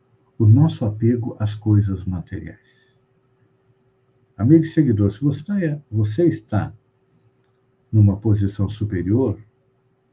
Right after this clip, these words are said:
economicamente ou em termos de trabalho, a outras pessoas, lembre-se, tudo é passageiro.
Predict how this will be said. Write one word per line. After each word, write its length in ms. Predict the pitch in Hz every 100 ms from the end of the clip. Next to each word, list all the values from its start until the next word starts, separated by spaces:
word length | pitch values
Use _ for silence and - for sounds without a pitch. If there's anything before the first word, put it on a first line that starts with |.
| _ -
economicamente 960 | 101 92 95 85 76 80 107 117 104 95
ou 60 |
em 80 | 85
termos 300 | - 98 101
de 120 | 95
trabalho, 580 | - 85 98 92 90 92 - _ _ _ _ _
a 100 | 92
outras 340 | 107 104 101
pessoas, 460 | - 101 - 160 185
lembre-se, 580 | 185 110 107 - - 104 - _ _ _ _ _ _ _ _ _ _ _ _
tudo 200 | 160 202
é 40 |
passageiro. 600 | 202 190 196 131 98 82